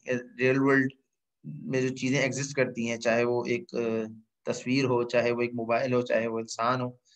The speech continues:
चाहे वो एक कार हो, तो जितनी भी चीजें exist करती हैं reality में, इन सब का आपस में जो लिंक है उनको maintain करना और उनके आपस में linkages को explore करना, ये basically knowledge graphs में हम लोग कर रहे होते हैं।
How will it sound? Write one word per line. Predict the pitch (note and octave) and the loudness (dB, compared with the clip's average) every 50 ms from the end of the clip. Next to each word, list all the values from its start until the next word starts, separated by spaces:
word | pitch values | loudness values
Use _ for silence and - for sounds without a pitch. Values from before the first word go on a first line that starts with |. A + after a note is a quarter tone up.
| - - - - _ _ - | -20 -20 -20 -20 _ _ -2
चाहे | - A#2 A#2+ | 0 0 2
वो | A#2 A2+ | 2 0
एक | A#2 A#2 A#2 | -2 -2 2
कार | - B2+ B2+ C3 C#3 C3+ | 4 6 8 8 8 6
हो, | B2+ - - - _ _ _ _ _ _ _ _ _ _ _ _ _ _ _ _ _ _ _ _ _ _ _ _ _ _ _ _ _ _ _ _ _ _ _ _ _ - | 4 2 -2 -10 _ _ _ _ _ _ _ _ _ _ _ _ _ _ _ _ _ _ _ _ _ _ _ _ _ _ _ _ _ _ _ _ _ _ _ _ _ -2
तो | C3 | 0
जितनी | B2+ B2+ C3 E3 E3+ | 0 0 2 2 2
भी | F3 D#3+ | 4 4
चीजें | D#3+ D#3+ D#3+ D#3 D3+ D3 D3+ D#3 D#3+ D3+ - - D3 | 4 4 4 4 4 4 4 2 2 0 -2 -4 -6
exist | C3 A#2+ B2 D#3 D#3 - - | -6 -4 0 0 0 2 2
करती | D#3 D3+ D3+ D3+ D#3 - | 2 2 2 0 -2 0
हैं | C#3 C3+ | 0 4
reality | B2 B2+ A#2+ A#2+ B2 B2 B2 B2 B2 | 4 4 4 4 2 0 0 0 0
में, | B2+ C3+ - - _ _ _ - - | -2 -2 -6 -8 _ _ _ -8 -4
इन | C3+ C3+ C#3 | -2 -2 -2
सब | C3+ - D3+ D3+ - - | -2 -2 -2 -4 -4 -2
का | - C#3 | -2 0
आपस | - A#2+ A#2+ A#2 - B2 C3+ | 0 0 0 0 0 -2 -2
में | C#3 C3+ | -2 0
जो | C3+ B2+ | 2 2
लिंक | A#2+ A#2+ D3+ D#3 D#3 D3+ - - - - | 2 2 2 2 2 0 -2 -4 -6 -8
है | G#2+ - - _ _ _ _ _ _ _ _ - - | -8 -10 -10 _ _ _ _ _ _ _ _ -8 -6
उनको | C3+ C#3 C#3+ D3 D3 C#3 C#3+ D#3 D3 C#3+ C#3 - - - - - - _ _ - B2 | -4 -4 -4 -4 -6 -4 2 4 6 6 6 2 -2 -6 -10 -14 -18 _ _ -6 -2
maintain | A#2+ A#2 B2 A2+ - C3 C3+ C3+ C3 | -2 -2 -2 0 2 2 2 2 2
करना | A#2+ A#2+ A2+ A#2 B2 B2 B2 - - - _ _ _ _ _ _ _ - - | 0 0 2 2 0 -2 -2 -4 -10 -20 _ _ _ _ _ _ _ -2 0
और | A#2+ B2 B2 B2 B2 | 4 4 4 4 2
उनके | - C3+ C#3 C#3 C3+ C#3 C#3+ | 0 -2 -2 -2 0 2 2
आपस | C3 A#2 B2 A#2+ B2+ B2+ C3+ | 4 4 4 2 0 -2 -2
में | C3+ C3+ B2+ | 0 0 0
linkages | B2 B2+ B2+ B2+ - D3 D3 D3 C#3+ D3 C#3 - | 0 0 -2 0 0 0 0 2 0 -2 -2 -2
को | - C#3+ C#3 C3+ C3+ C#3+ - _ _ _ - - | -2 0 0 0 -2 -4 -14 _ _ _ -12 -12
explore | - - - - D3+ C#3+ C#3+ C#3 | -12 -8 -2 0 2 2 2 2
करना, | C3 A#2 A2+ A2+ A2+ A2+ A#2 - - | 0 0 2 0 -2 -4 -6 -10 -6
ये | - C3+ | -4 -2
basically | C3 C3 B2+ C3 B2+ B2+ B2 B2 | -2 -2 0 0 0 2 2 2
knowledge | A#2+ A#2+ A#2+ A#2 A#2 | 0 0 0 0 0
graphs | A#2+ A#2+ A#2 A2+ - - - | 0 2 2 0 0 -2 -6
में | A#2+ | -6
हम | A#2 A2+ | -4 -4
लोग | A#2 A2+ - | -4 -4 -4
कर | G#2+ | -6
रहे | G2+ G#2 G2+ G2 | -6 -4 -4 -6
होते | G2 F#2+ F#2+ F#2+ | -6 -6 -8 -12
हैं। | F#2+ - | -16 -16